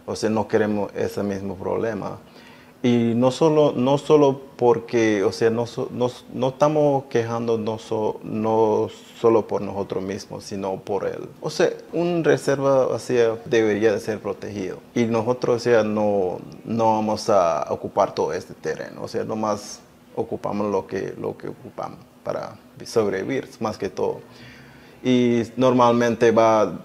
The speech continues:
o sea, si va desbalando todo, va perdiendo la cultura, o sea, los, los,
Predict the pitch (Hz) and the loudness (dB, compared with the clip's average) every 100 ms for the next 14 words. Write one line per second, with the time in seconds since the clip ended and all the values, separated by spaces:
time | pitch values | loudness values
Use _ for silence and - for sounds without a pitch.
0 | - 107 110 104 113 107 104 107 - 98 | -6 0 2 2 0 2 2 0 0 0
1 | 98 98 95 110 107 107 98 98 101 101 | 0 -2 -2 0 2 2 2 0 -2 -4
2 | 95 95 87 - 92 - 120 113 110 110 | -4 -4 -4 -8 -8 -2 0 0 2 2
3 | 101 101 107 101 - 101 98 95 - - | 2 -2 -8 -12 -6 -4 -2 -4 -6 -14
4 | - 110 101 - - | -6 -4 -4 -8 -16